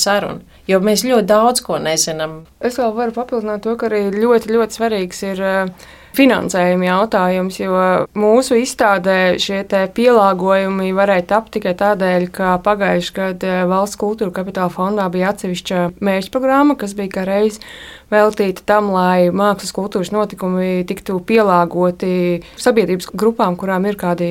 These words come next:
Speaker 2: funkcionāli traucējumi. Ja nebūtu šī te mērķprogramma un ja mēs nebūtu rakstījuši projektu un arī viņš netiktu atbalstīts, mēs noteikti nevarētu šādus risinājumus vispār pat īstenot, jo, nu, tas ir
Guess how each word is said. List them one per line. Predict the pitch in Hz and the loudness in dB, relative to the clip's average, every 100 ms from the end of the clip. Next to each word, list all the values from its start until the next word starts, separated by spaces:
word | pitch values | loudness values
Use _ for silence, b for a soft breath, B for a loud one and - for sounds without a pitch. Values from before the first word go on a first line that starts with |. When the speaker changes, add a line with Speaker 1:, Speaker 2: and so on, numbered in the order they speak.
| 170 | -4
Speaker 2:
funkcionāli | 196 214 196 175 175 180 | -4 -4 -2 0 0 0
traucējumi. | 190 202 196 175 165 175 214 B B B B - | -2 -2 -2 -2 0 0 -2 B B B B -2
Ja | 196 | 2
nebūtu | 254 226 180 180 | 4 4 2 -2
šī | - 190 | -4 -4
te | 202 190 | -4 0
mērķprogramma | 214 277 262 196 190 190 202 190 185 | 2 2 0 -2 -2 0 0 0 -2
un | 185 185 185 | -2 -2 -2
ja | 185 | -2
mēs | 196 | -2
nebūtu | 220 208 180 | -2 -4 -4
rakstījuši | 196 - 175 170 185 180 | -6 -4 -6 -6 -10 -2
projektu | 214 208 180 - 190 | 2 2 0 -4 -6
un | 190 | -4
arī | 185 180 180 - - - - | -2 -2 -2 -6 -12 -14 -2
viņš | 214 196 - | 0 0 0
netiktu | 208 226 220 - 262 | 0 0 -6 -2 0
atbalstīts, | 254 208 202 208 196 202 | 2 2 0 -4 -6 -6
mēs | 196 - 220 | -6 -4 0
noteikti | 226 214 180 190 | 0 0 -4 -2
nevarētu | 208 202 180 180 - | -2 0 0 -2 -4
šādus | 185 180 202 | -6 -6 -8
risinājumus | 208 196 185 180 208 | -6 -6 -4 -4 -8
vispār | - 185 180 | -6 -8 -6
pat | 185 180 196 | -8 -8 -6
īstenot, | 196 240 - 190 180 175 | -2 -4 -2 -2 -2 -2
jo, | 185 185 180 180 B B B B 233 | -2 -2 -2 -4 B B B B 2
nu, | 240 - 208 - | 2 2 -8 -4
tas | 226 - - | -2 -2 -4
ir | 226 254 | 0 0